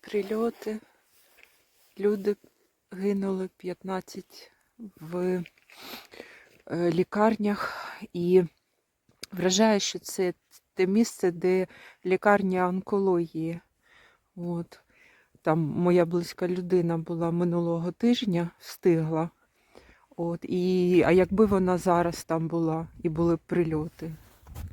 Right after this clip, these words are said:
Кілька тижнів тому були прильоти біля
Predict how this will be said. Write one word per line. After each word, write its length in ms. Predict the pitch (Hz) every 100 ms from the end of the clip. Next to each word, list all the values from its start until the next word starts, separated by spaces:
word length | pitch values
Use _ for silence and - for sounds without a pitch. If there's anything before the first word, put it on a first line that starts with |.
| - -
Кілька 600 | 202 180 - 180 170 165 _ _
тижнів 440 | - 190 170 180 -
тому 340 | 196 196 175
були 520 | 165 175 175 175 170 160 _
прильоти 520 | - 165 175 170 185
біля 440 | 160 180 170 170